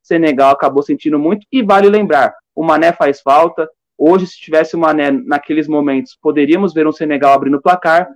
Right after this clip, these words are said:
mas o que fez essa seleção senegalesa ser tão forte, chegar tão bem na Copa e ganhar a Copa das Nações Africanas, foi a questão defensiva. E hoje, como não tinha sua alma defensiva no meio campo, acabou comprometendo muito o seu jogo, e aí o três a zero acaba simbolizando muito isso,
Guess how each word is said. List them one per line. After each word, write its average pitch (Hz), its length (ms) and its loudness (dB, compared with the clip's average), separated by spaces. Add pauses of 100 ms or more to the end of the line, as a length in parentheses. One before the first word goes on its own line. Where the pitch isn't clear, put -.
(160)
mas 165 240 -2
o 175 40 -4
que 175 160 -6
fez 170 280 -2
essa 180 140 -2
seleção 160 360 -4
senegalesa 135 540 -2
ser 143 220 -4
tão 202 200 -2
forte, 139 400 0
chegar 147 300 -2
tão 185 160 -2
bem 156 140 0
na 147 100 0
Copa 135 320 -4
e 123 40 -4
ganhar 135 180 -2
a 151 40 -4
Copa - 220 -10
das 147 140 -2
Nações 139 160 -4
Africanas, 147 440 -4 (320)
foi 175 100 0
a 156 60 0
questão 160 480 -2 (140)
defensiva. 165 760 0 (260)
E 185 120 2
hoje, 190 460 4
como 190 220 0
não 185 120 0
tinha 170 220 -2
sua 165 280 0
alma 226 260 2
defensiva 170 540 -2
no 151 100 -2
meio 143 180 2
campo, 165 480 -4 (520)
acabou 160 480 2
comprometendo 143 720 -4
muito 127 440 -8 (400)
o 143 100 -6
seu 151 220 0
jogo, 131 400 0
e 147 80 2
aí 120 200 2
o 127 80 -2
três 127 240 -4
a 127 120 0
zero 113 260 0
acaba 120 440 -2
simbolizando 123 680 -2
muito 123 320 0
isso, 135 340 -2